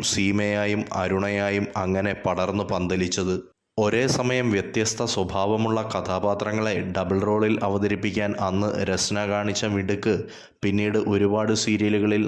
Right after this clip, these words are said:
നായികാ പ്രാധാന്യമുള്ള കഥാപാത്രങ്ങളായും നായികയായും രസ്നയെ കൊണ്ടുചെന്നെത്തിച്ചു.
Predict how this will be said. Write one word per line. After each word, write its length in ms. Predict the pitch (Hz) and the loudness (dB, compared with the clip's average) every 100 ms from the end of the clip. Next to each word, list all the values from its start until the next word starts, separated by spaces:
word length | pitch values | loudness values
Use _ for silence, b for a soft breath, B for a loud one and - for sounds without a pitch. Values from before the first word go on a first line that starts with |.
| 101 | 0
നായികാ 440 | 95 95 95 104 | 0 0 0 0
പ്രാധാന്യമുള്ള 800 | 101 104 101 104 104 104 104 101 98 | 0 -2 -2 -2 0 0 0 0 -2
കഥാപാത്രങ്ങളായും 1080 | 98 95 95 98 101 104 104 101 101 196 190 B B B B - | -2 0 0 0 0 -2 -2 0 2 0 -2 B B B B -4
നായികയായും 840 | 104 98 107 107 113 113 110 107 95 101 | 0 2 2 2 2 2 0 0 0 0
രസ്നയെ 500 | 92 - 98 101 104 | 0 0 0 0 -2
കൊണ്ടുചെന്നെത്തിച്ചു. 1080 | 101 95 90 98 104 101 104 104 104 104 | -2 -2 0 0 0 0 0 -2 -2 0